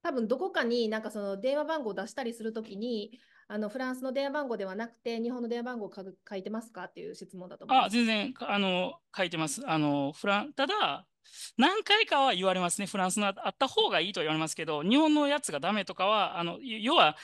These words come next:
Speaker 2: それは日本人からしたらちょっとあれですけど、か-、あの、要はこっちの方って別に、例えばドイツの携帯書かれる方もいますし、要はいろいろ国番号書かれる方、国番号で使われる方いらっしゃるので、そこはなんか日本人っていうよりは、どちらかというと別に、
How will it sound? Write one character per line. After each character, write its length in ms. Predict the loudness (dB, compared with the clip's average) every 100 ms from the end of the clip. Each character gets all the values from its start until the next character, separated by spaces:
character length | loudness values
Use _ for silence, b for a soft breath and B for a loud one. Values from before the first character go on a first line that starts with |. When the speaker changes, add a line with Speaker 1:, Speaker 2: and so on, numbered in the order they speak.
| B
Speaker 2:
そ 140 | 4
れ 40 | 6
は 60 |
日 60 | 8
本 160 | 6 4
人 200 | 4 2
か 80 |
ら 60 | 2
し 80 | 0
た 60 |
ら 40 | -4
ち 60 |
ょ 40 | -2
っ 20 |
と 80 | -2
あ 60 |
れ 40 | -2
で 100 | -4
す 80 | -6
け 120 | -4
ど、 220 | -4 -4
か-、 220 | -4 0
あ 60 | 4
の、 140 | 4
要 100 | 6
は 100 | 4
こ 120 | 4
っ 40 | 2
ち 140 | 4
の 60 | 4
方 160 | 4
っ 40 | 0
て 60 |
別 220 | -2 0 4
に、 260 | 4 2 2
例 80 | 2
え 40 |
ば 60 | 4
ド 160 | 4
イ 60 | 4
ツ 100 | 2
の 140 | 0 0
携 160 | -4
帯 140 | -4 -4
書 80 |
か 80 | -4
れ 80 | -4
る 60 | -2
方 160 | 0
も 60 | 4
い 40 |
ま 100 | 4
す 140 | 4 0
し、 240 | -2 0
要 80 | 4
は 140 | 4
い 100 | 4
ろ 140 | 2 4
い 20 |
ろ 300 | 4 0 -4 b b b b -2
国 200 | 4 6
番 180 | 6 4
号 80 |
書 60 | 0
か 180 | -4 -6
れ 80 | -4
る 80 |
方、 260 | -4 -2 -2
国 220 | 4 6
番 180 | 8 6
号 160 | 4 2
で 240 | 0 0 -6
使 160 | 0
わ 80 | 0
れ 40 |
る 60 | 2
方 140 | 0
い 80 | 0
ら 80 | -2
っ 20 |
し 100 | 0
ゃ 60 | 2
る 80 | 2
の 100 | 2
で、 360 | -2 -6 -8 _ b b
そ 160 | 0 4
こ 60 | 6
は 60 |
な 60 | 6
ん 60 |
か 40 | 8
日 120 | 10
本 160 | 10 10
人 340 | 8 6 6
っ 20 |
て 120 | 2
い 60 | 0
う 20 |
よ 80 | 2
り 80 | 2
は、 100 | 2
ど 80 | 2
ち 100 | -2
ら 60 |
か 100 | -2
と 60 | -4
い 80 | -6
う 60 |
と 100 | -6
別 220 | -8 0
に、 360 | 6 6 4 0